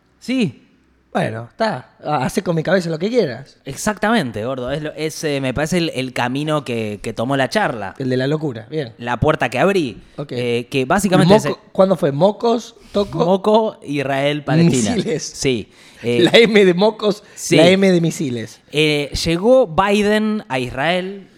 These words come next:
Speaker 1: Lo cual es una cosa tremenda,
Speaker 2: Ok,
Speaker 1: porque
Speaker 2: el yanqui, el
Speaker 1: de,
Speaker 2: viejo.
Speaker 1: de repente el
Speaker 2: El
Speaker 1: pre-,
Speaker 2: amigo de Massa.
Speaker 1: el presidente estadounidense fue a Israel en este momento tan tenso, eh, lo cual para mí es una cuestión que alimenta, eh, el conflicto bélico y que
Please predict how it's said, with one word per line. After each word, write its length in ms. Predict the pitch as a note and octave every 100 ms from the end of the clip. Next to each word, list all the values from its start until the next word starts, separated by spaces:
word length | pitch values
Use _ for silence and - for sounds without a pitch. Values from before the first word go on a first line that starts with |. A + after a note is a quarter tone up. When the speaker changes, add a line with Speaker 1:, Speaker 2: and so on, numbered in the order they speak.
| -
Speaker 1:
Lo 160 | A#2+
cual 260 | A2 D#3+ D#3+
es 180 | E3 -
una 160 | D#3 C3
cosa 300 | C#3 D3 B2
tremenda, 580 | A#2 E3+ F3+ D#3 F#3
Speaker 2:
Ok, 60 | E3+
Speaker 1:
porque 400 | C3 C3+ D3+ G#2
Speaker 2:
el 140 | C#3+ D3
yanqui, 520 | F3 C#3 B2 - B2
el 60 | C3+
Speaker 1:
de, 100 | C#3
Speaker 2:
viejo. 240 | - -
Speaker 1:
de 140 | B2
repente 300 | C#3 D3 D3+
el 60 | C#3
Speaker 2:
El 60 | B2+
Speaker 1:
pre-, 180 | F3+
Speaker 2:
amigo 260 | F#3 A#3 B3
de 80 | G#3+
Massa. 420 | F#3+ D#3+ E3+ C3+ - - _
Speaker 1:
el 200 | D3+ C#3+
presidente 720 | D3 D3 - D#3 F#3+ G#3+ G3+
estadounidense 800 | F3 E3 E3 F#3+ F#3+ F#3 A3+ A#3 - -
fue 180 | F#3
a 40 | G#3+
Israel 380 | F#3+ A3 C#4 -
en 160 | B2+ D#3+
este 200 | F3+ F3
momento 520 | D3+ E3 F#3 G3 F#3+
tan 360 | D3 C#3+ C#3+ C3+
tenso, 640 | F#3+ F#3 D#3 - F#3 A3+ - _ _ _
eh, 480 | B2 B2 A#2 A2+ A2+
lo 200 | A2+ A#2
cual 380 | A#2 D#3 F#3 E3
para 220 | G#2+ G#2
mí 220 | B2 E3+ C#3
es 120 | C3+
una 120 | C3+ A#2+
cuestión 340 | A#2 D3+ D3+
que 220 | C3+ B2+ -
alimenta, 840 | G#2 G#2+ A2+ C3+ C#3+ C#3 D3 D3 - - _ _ -
eh, 260 | A2 G#2+ A#2+
el 140 | B2+
conflicto 540 | A#2+ A#2+ D#3 E3 D3+
bélico 580 | C3+ D#3 F3+ G3 A3 -
y 120 | D3 C#3
que 420 | C3 B2 B2